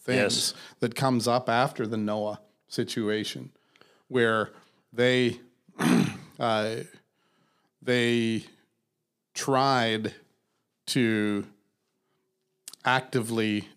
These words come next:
Speaker 1: disobey the word that they knew came from God
Speaker 2: Mm-hmm.
Speaker 1: and to go and build this, this thing,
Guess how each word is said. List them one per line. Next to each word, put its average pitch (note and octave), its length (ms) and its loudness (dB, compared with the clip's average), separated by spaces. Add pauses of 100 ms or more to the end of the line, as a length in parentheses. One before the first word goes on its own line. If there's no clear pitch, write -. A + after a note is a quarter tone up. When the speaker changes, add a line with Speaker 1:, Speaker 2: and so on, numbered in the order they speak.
Speaker 1:
disobey A2 1120 0 (320)
the A#2+ 80 0
word A2+ 460 2
that A#2 140 -2
they A2+ 180 0
knew A#2 220 2
came A2+ 360 -2
from G#2 240 -4
God A2 580 2 (180)
Speaker 2:
Mm-hmm. G#2 440 -6
Speaker 1:
and G#2+ 100 -2
to A2+ 80 -2
go A#2+ 240 0
and G#2 240 -2
build B2 380 0
this, A2 400 -2 (100)
this A2+ 320 -2
thing, A2 360 0